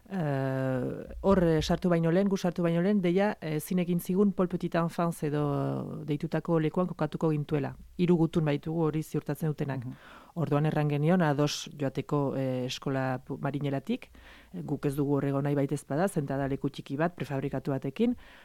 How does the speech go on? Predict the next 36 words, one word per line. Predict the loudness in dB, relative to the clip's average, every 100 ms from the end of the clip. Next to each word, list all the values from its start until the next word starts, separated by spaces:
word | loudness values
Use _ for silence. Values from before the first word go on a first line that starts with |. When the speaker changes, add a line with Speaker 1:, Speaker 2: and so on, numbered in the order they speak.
| -8
Speaker 1:
baina | -2 2 2
zin | 2 0
egin | 0 0
diguzu | 0 0 -2
zerbait. | -2 0 0 -2 -6 -10
Orduan, | -4 0 0 -2
eh, | -2
naiz | -2 -2
eta | 2 4
hori | 4 4
orain | 4 2
ez | 0
prest | 0 -2 -2
izan, | 0 2 2 0
eh, | -4 -2 -2 -2 0
ez | 0
gu | 0
kanporatu | 0 2 2 2 2
beste | 2 0
aterabiderik | -2 0 0 0 0
gabe. | -2 -4 -8 -10 -6
Speaker 2:
Mhm. | -4 -4 -6 -12 -20 -20 -6
Speaker 1:
Baina | 0 2
berak | 4 4 4
erraiten | 2 2 2
du | 4
ez | 4
dela | 4 4
bere | 4 4
ardura, | 2 2 2 0 -4 -8
eh, | -2 2 2 2 0 0 0
guri | 2 4 6
dela | 6 4
atxematea | 2 0 0 0
aterabide | 2 2 4 4
bat, | 2 -2